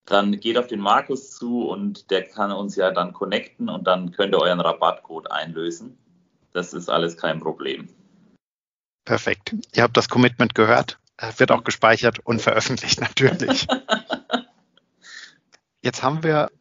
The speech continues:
Speaker 2: das Thema Compliance ja schon so ein bisschen angerissen. Auch da unterstützt ihr. Also es geht jetzt nicht nur um das Thema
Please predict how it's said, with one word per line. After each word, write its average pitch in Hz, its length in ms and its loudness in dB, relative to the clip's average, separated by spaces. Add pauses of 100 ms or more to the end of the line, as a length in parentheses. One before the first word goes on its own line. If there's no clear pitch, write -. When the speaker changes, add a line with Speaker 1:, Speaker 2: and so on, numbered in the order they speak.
Speaker 2:
das 120 160 -4
Thema 131 240 4
Compliance 120 520 2
ja 131 60 0
schon 117 200 0
so 107 60 0
ein 107 60 2
bisschen 110 280 -6
angerissen. 143 680 -2 (360)
Auch 117 160 0
da 113 220 4
unterstützt 113 600 -2
ihr. 92 80 2
Also 95 140 -4
es - 100 -8
geht 123 200 -2
jetzt - 180 0
nicht 127 220 0
nur 127 160 4
um 117 200 6
das 104 400 2
Thema 104 520 4